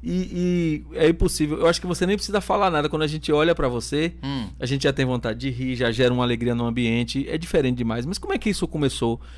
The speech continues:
Speaker 1: Como é, assim, é óbvio que você nasceu Chiquinho, você já contou aqui,
Speaker 2: É,
Speaker 1: né?
Speaker 2: exatamente, exatamente.
Speaker 1: Mas assim, como é que começou? Como é que o, que a, deu
Speaker 2: É,
Speaker 1: o
Speaker 2: vamos,
Speaker 1: start?
Speaker 2: vamos do princípio, vamos
Speaker 1: Bora.
Speaker 2: voltar no seu Edilson. Não tem como não voltar
Speaker 1: Vamos
Speaker 2: no seu
Speaker 1: para o,
Speaker 2: Ed.
Speaker 1: vamos para o
Speaker 2: Que, que,
Speaker 1: Genesis.
Speaker 2: que o Ed que foi que criou tudo. Então, assim, lá em mil novecentos e oitenta, setenta anos pra oitenta,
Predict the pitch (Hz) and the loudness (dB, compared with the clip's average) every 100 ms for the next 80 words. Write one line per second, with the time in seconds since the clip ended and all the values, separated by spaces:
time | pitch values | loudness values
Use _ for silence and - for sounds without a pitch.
0 | - - - 160 151 147 139 - 127 131 | -16 -16 -10 -2 2 2 0 0 2 6
1 | 147 139 175 - 170 151 131 117 - 175 | 6 4 0 -6 -4 -2 -2 -2 -4 -4
2 | 120 104 117 117 135 143 143 143 143 143 | -4 -2 -4 -2 -2 -2 2 2 2 0
3 | 180 180 123 107 131 156 139 113 151 160 | 0 0 -2 -4 -6 -4 -4 -2 0 0
4 | - 139 123 117 - - 220 214 - 185 | 0 -2 -2 -4 -4 0 2 0 0 2
5 | 170 - 147 143 156 165 - 156 160 - | 2 2 0 0 0 0 2 0 -2 -8
6 | - 139 131 123 123 104 104 135 185 156 | -2 0 2 0 -6 -10 -2 2 4 4
7 | 226 247 302 285 254 233 - - 160 240 | 4 4 2 0 -2 -4 -4 -6 -4 0
8 | 254 170 196 - 180 135 123 160 170 202 | 2 2 2 0 0 0 -2 -4 -2 -2
9 | 196 175 156 190 208 190 190 180 160 165 | 0 2 2 2 2 2 2 4 6 6
10 | 170 139 160 160 151 143 123 120 117 113 | 2 0 -2 -2 -2 0 2 2 2 2
11 | 202 185 190 180 170 165 - - 160 - | 0 2 2 4 2 0 -6 -4 -4 -4
12 | - 151 147 147 180 147 - 190 202 - | -8 -4 -4 0 -2 -2 -2 0 0 -2
13 | 120 151 233 254 233 214 208 175 180 160 | -4 0 4 4 2 0 -2 -2 -2 -2
14 | 156 131 143 147 202 196 226 208 170 151 | -4 -4 -6 -4 -4 -2 -2 -2 -2 -4
15 | 135 - 185 156 - | -6 -2 -2 -2 -10